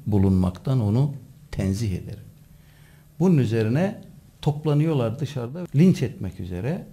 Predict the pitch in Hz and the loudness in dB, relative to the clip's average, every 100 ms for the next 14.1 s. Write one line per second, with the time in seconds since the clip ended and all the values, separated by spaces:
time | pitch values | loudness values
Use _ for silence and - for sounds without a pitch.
0 | - - - - - 143 165 117 110 139 | -20 -20 -20 -20 -2 2 4 4 2 4
1 | 120 107 104 - 156 - 110 160 - - | 2 2 0 2 0 2 2 0 -2 -10
2 | - - - - 127 127 151 147 117 107 | -20 -20 -20 -6 -2 0 0 -2 -4 -4
3 | 104 131 131 117 107 95 127 - - - | -4 -6 -4 -4 -4 -4 -6 -8 -16 -20
4 | - _ - - _ _ _ - - - | -20 _ -20 -20 _ _ _ -20 -10 -4
5 | 123 110 110 107 98 98 95 - 101 98 | -2 -2 -4 -4 -4 -6 -10 -8 -6 -4
6 | 95 95 90 - - 123 202 - - - | -6 -8 -14 -12 -8 -8 -8 -14 -20 -20
7 | _ _ _ - - - - - 156 180 | _ _ _ -20 -20 -20 -12 0 4 4
8 | 185 160 160 160 160 151 160 202 190 156 | 4 4 4 6 8 10 10 8 8 8
9 | 139 - 170 151 107 85 - - - - | 6 8 8 8 6 2 -4 -16 -20 -10
10 | 127 113 104 107 120 110 92 95 92 - | -2 0 0 -4 -12 -10 -8 -8 -8 -4
11 | 113 110 98 90 85 - - _ - _ | -2 0 0 -2 -4 -8 -20 _ -20 _
12 | _ - - - 143 143 151 143 135 143 | _ -20 -20 -2 0 0 2 2 2 0
13 | 202 - 147 - 202 175 156 202 156 147 | -2 0 0 0 0 2 2 4 4 4